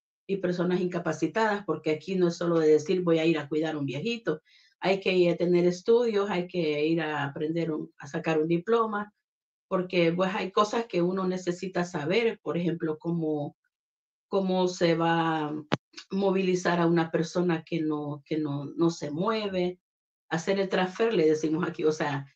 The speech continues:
no es solo de agarrar a una persona y, porque la manera que uno la agarra, si uno no, no sabe exactamente cómo hacerlo, puede quebrarle un brazo, qué sé yo, o sea, no.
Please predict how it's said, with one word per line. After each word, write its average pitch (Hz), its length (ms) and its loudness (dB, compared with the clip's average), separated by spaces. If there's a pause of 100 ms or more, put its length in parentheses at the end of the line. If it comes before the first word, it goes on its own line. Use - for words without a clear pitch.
(160)
no 190 100 2
es 208 80 0
solo 208 240 4
de 196 100 6
agarrar 170 320 4
a 190 40 4
una 180 220 4
persona 180 680 2
y, 156 320 2 (380)
porque 190 400 2
la 180 260 4
manera 196 380 4
que 208 120 -8
uno 196 140 -2
la 185 120 0
agarra, 185 460 0
si 175 240 0
uno 180 280 2
no, 165 500 0 (460)
no 196 120 4
sabe 202 440 4
exactamente 190 640 -4
cómo 175 220 0
hacerlo, 185 420 2
puede 165 220 4
quebrarle 139 380 0
un 147 120 0
brazo, 175 540 0
qué 156 80 0
sé 156 200 -2
yo, 190 220 2
o 208 160 -4
sea, 151 200 -4
no. 143 200 -8